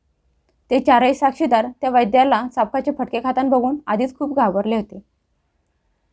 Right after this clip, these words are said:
त्यांनी साधूच्या मुखातून मृत्यूदंडाची शिक्षा ऐकली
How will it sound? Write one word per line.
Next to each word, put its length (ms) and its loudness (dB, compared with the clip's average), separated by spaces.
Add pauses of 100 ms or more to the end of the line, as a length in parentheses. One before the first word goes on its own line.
(180)
त्यांनी 220 0
साधूच्या 420 0
मुखातून 460 0
मृत्यूदंडाची 680 -2
शिक्षा 240 -2
ऐकली 340 -2